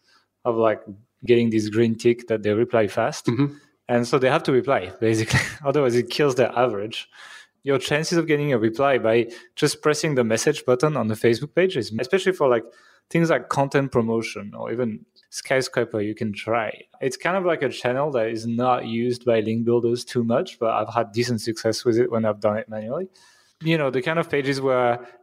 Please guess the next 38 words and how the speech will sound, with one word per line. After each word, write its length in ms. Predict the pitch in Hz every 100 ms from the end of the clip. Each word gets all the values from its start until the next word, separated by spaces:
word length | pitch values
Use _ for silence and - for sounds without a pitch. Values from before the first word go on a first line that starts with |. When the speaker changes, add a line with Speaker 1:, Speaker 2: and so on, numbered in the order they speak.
| _
Speaker 1:
they 120 | 135
would 140 | 139 123
never 240 | 135 131
reply 280 | 123 123 120
to 120 | 131
your 140 | 113 113
emails, 360 | 113 147 151
you 60 | 156
know, 120 | 170
like 160 | 127 104
the 80 |
bigger 260 | 101 120 139
ones, 320 | 190 202 - _ _ _ -
but 120 | 120
they 60 | 120
Speaker 2:
Mm-hmm. 80 | 127
Speaker 1:
don't 120 | 127
wanna 220 | 120 113
kill 300 | 113 127 113 -
the 560 | 123 120 110 110 120 120
reply 280 | 113 131
rate 260 | 117 113 110
on 100 | 104
Facebook, 360 | 131 139 180 131
at 140 | 117
least 160 | 143 131
you 60 |
get 140 | 117 101
a 40 |
reply, 300 | - - - -
you 100 | 104
know? 160 | 110 _ _ _ _
Speaker 2:
Yeah. 360 | - 165 175 180 - - - -
The 160 | 143
actual 440 | 170 180 185 160 135
About 500 | 123 123 131 131 -
tab 540 | - 120 120 117 -
in, 460 | 120 113 113 110